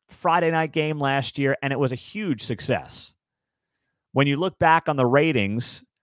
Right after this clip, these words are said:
and the viewership numbers, it, I mean, it was a monster number for two teams that, listen, yes, they're Big twelve teams. They're not your traditional blue bloods or anything like that. They did a great number last year on that early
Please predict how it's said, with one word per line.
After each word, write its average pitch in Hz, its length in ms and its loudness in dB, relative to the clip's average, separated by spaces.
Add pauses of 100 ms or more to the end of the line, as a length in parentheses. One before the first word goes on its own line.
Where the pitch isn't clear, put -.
(360)
and 123 120 0
the 110 60 0
viewership 143 480 0
numbers, 101 580 -2
it, 139 160 -2 (220)
I 143 80 -2
mean, 135 140 0
it 151 140 0
was 113 220 2
a 110 80 0
monster 120 600 0
number 104 320 0
for 104 320 -2 (160)
two 139 140 0
teams 120 440 -4
that, 113 200 2
listen, 113 320 0
yes, 120 200 2
they're 117 120 0
Big 107 200 0
twelve 170 280 4
teams. 156 420 -2 (320)
They're 135 100 -2
not 135 140 0
your 123 100 -4
traditional 113 460 -6
blue 135 240 2
bloods 147 400 6
or 113 80 4
anything 117 280 -2
like 101 200 0
that. 120 340 6 (400)
They 139 80 6
did 143 140 6
a 113 80 4
great 113 340 2
number 113 300 2
last 87 340 -2
year 71 320 -4
on 117 180 2
that 113 220 2
early 127 500 2